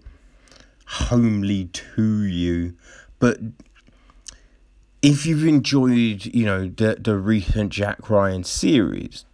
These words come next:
don't be expecting anything like that, writing-wise, acting-wise, story-wise, you know, 'cause it's just,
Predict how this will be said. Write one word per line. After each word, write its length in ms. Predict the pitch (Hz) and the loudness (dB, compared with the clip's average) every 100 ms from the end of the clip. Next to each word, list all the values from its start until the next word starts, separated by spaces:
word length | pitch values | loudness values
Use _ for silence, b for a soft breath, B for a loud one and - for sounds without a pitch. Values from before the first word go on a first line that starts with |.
| _ | _
don't 560 | 135 131 131 113 - - | 2 2 2 -6 -12 -4
be 240 | 123 107 - | -2 -2 -6
expecting 1500 | 117 - - - - - - 117 113 - - 110 104 98 98 95 b b b b _ - - | -10 -10 -8 -8 -8 -8 -2 -2 -2 -12 -8 -4 -2 -2 -6 -10 b b b b _ -14 0
anything 480 | 127 131 104 107 87 - | 2 2 2 -6 -6 -2
like 400 | 90 87 - - | 0 0 -4 -6
that, 340 | 92 - - _ - | -6 -6 -10 _ -10
writing-wise, 1600 | 101 107 117 123 - - 113 101 98 101 104 101 98 95 92 - b b b b b b | -2 4 4 2 -4 -4 -2 0 2 4 4 0 -2 -4 -6 -12 b b b b b b
acting-wise, 840 | 117 92 - - 104 95 95 92 90 | -6 -6 -10 -6 -2 0 0 -2 -6
story-wise, 1000 | - - 92 90 87 82 90 85 82 - | -8 -4 -2 0 -2 0 0 0 -2 0
you 80 | 120 | 4
know, 300 | 123 123 120 _ _ _ _ | 4 2 -2 _ _ _ _
'cause 160 | 127 113 | 0 0
it's 180 | 104 - | -4 -8
just, 300 | - 107 - | -6 -6 -8